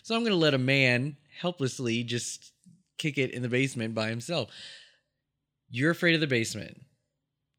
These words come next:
and somebody is in trouble. Do you go down there? She was like, "I'm calling the cops.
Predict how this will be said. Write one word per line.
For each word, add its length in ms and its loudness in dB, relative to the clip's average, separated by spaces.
and 160 2
somebody 420 2
is 140 -2
in 80 -6
trouble. 360 -6
Do 140 -8
you 140 -4
go 140 0
down 280 0
there? 240 2
She 200 2
was 160 -2
like, 280 0
"I'm 60 -8
calling 280 -4
the 40 -4
cops. 540 -4